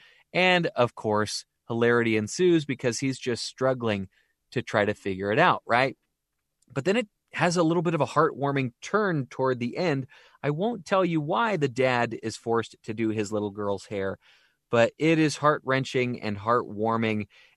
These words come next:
and it's no surprise that this film won the Oscar. Go look it up. It deserves your six or seven minutes, however long it is.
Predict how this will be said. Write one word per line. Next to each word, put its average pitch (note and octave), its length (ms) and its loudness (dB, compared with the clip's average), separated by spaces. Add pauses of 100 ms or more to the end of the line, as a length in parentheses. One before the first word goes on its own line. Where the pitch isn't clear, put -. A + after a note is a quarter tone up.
(120)
and G#2+ 360 -2
it's A#2 240 -6
no B2+ 200 2
surprise A2 680 0
that - 220 -10
this A#2+ 200 -2
film G#2 540 -2
won G#2 340 -2
the G#2 220 -4
Oscar. F#2 500 -8 (500)
Go E3 220 4
look E3 260 2
it C#3 80 0
up. C3 280 4
It B2+ 180 -2
deserves B2+ 640 0
your A#2 240 0
six - 400 -6
or B2 80 -2
seven A#2 440 -2
minutes, A2+ 280 -4
however A2 360 -2
long G#2+ 260 -2
it G2+ 80 -6
is. G2+ 260 -4